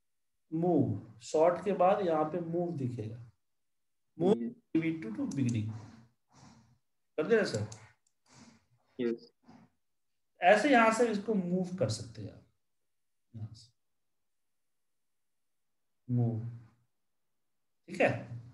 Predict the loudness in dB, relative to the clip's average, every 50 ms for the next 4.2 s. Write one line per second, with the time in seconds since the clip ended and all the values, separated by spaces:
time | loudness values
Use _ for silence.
0 | -20 _ _ _ _ _ _ _ _ _ _ _ -14 -10 -6 -6 -6 -6 -6 -10
1 | _ _ _ _ _ _ -20 -20 _ _ _ _ _ _ _ -20 -20 -20 _ _
2 | _ _ _ _ _ _ _ _ -4 4 6 6 6 6 4 -2 -6 -8 -10 -12
3 | -12 -18 -20 _ _ _ _ _ _ _ _ -2 0 4 4 4 4 2 -2 -4
4 | -4 -4 -4 0